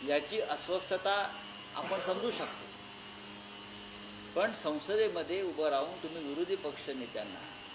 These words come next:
ज्याच्या मागे दोनशे बत्तीस, दोनशे सदोतीसचं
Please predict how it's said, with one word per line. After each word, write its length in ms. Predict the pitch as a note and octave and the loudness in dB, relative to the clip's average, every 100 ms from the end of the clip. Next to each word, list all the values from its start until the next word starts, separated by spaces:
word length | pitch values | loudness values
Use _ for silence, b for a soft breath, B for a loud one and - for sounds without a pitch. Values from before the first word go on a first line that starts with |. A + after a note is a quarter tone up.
| - - - - - - - - - A2 | -12 -12 -12 -12 -12 -12 -12 -12 -10 2
ज्याच्या 320 | C3+ C#3+ F#3+ | 4 6 6
मागे 320 | F3+ D#3+ E3 G3 | 6 6 4 2
दोनशे 440 | D#3 D#3 D3 G3 - - - - - - - - - - - - - - - - - - | 2 0 2 0 0 -8 -10 -10 -10 -10 -10 -10 -10 -12 -12 -12 -12 -12 -10 -10 -10 -4
बत्तीस, 460 | D3 D#3+ - G#3+ D3 | -2 -2 2 2 4
दोनशे 360 | D#3 D3 F#3+ | 0 0 0
सदोतीसचं 840 | F3+ D3 E3 - G#3 - F#3+ D#3 | 0 -2 -2 -2 -4 0 4 4